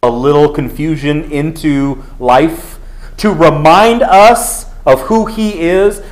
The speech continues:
and draw us back so we set our vision upon who he is,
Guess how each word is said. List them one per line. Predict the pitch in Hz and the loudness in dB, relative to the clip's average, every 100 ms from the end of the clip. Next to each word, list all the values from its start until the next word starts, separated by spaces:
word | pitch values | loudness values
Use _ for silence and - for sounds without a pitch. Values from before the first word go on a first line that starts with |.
| - | -4
and | 143 143 | -2 -2
draw | 135 143 190 240 202 | 0 4 6 6 4
us | 202 196 | 2 2
back | 127 170 185 208 - - - | -2 0 2 2 -2 -16 -6
so | 165 | -2
we | 170 | -2
set | 165 185 | 2 2
our | - 147 135 | 4 4 2
vision | 113 196 202 240 | 2 2 2 0
upon | 180 - 185 185 | 0 4 4 4
who | 220 214 | 0 -4
he | 196 190 165 | -4 -6 -4
is, | 170 190 208 214 | -2 0 0 -4